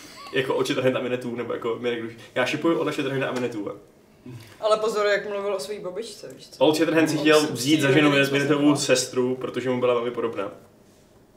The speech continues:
Speaker 1: I na vset. Eh, další dotaz od v-, ne, počkám si na něj. Další dotaz od Krvela.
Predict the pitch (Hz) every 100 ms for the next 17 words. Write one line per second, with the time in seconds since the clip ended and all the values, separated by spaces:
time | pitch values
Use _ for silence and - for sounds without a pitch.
0 | _ 131 123 - - - - - - -
1 | - - - - - - - 117 117 113
2 | 113 113 113 120 135 139 196 170 117 -
3 | 123 117 117 - _ _ _ _ _ _
4 | _ _ _ _ _ - 98 - - 127
5 | - 101 107 80 80 - - - - -
6 | - - - - 156 - 196 190 - 180
7 | 165 - - - - - 165 147 - -
8 | -